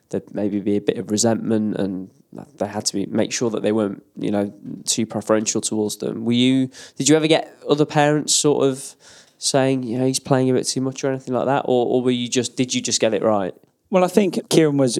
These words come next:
Speaker 2: was quite a good player, so we, we
Speaker 1: That was
Speaker 2: choo-
Speaker 1: it, so it was easier in a
Speaker 2: Yeah,
Speaker 1: way.
Speaker 2: that makes it quite easy. But I think you're always gonna get in any sport, as you just spoke about, hockey and stuff, you're always gonna get,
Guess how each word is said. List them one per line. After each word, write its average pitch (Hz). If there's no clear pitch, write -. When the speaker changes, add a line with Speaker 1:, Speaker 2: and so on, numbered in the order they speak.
Speaker 2:
was 139
quite 143
a 135
good 135
player, 156
so 127
we, 135
we 127
Speaker 1:
That 127
was 143
Speaker 2:
choo- 135
Speaker 1:
it, 123
so 139
it 120
was 120
easier 113
in 165
a -
Speaker 2:
Yeah, 156
Speaker 1:
way. -
Speaker 2:
that 165
makes 156
it 147
quite 147
easy. 135
But 135
I 139
think 165
you're 151
always 147
gonna 123
get 110
in 110
any 117
sport, 110
as 113
you 110
just 110
spoke 120
about, 110
hockey 113
and 110
stuff, 127
you're 135
always 127
gonna 123
get, 120